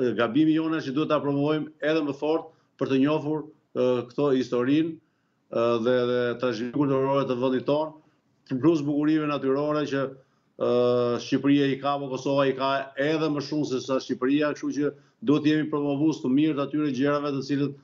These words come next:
Zoti na i ka falur dhe ne duhet, domethënë, t'i tregojmë të tjerëve që këto ekzistojnë në Shqipërinë tonë dhe duhen vizituar. Por, ë, thash, ne jemi të rinj në këtë industri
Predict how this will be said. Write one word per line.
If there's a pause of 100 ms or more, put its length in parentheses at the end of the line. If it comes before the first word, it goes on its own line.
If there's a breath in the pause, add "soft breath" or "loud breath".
(100)
Zoti
na
i
ka
falur (240 soft breath)
dhe
ne
duhet,
domethënë, (160)
t'i
tregojmë
të
tjerëve
që
këto (120)
ekzistojnë
në
Shqipërinë
tonë (220 loud breath)
dhe
duhen
vizituar. (500 soft breath)
Por,
ë,
thash, (240)
ne
jemi
të
rinj
në
këtë
industri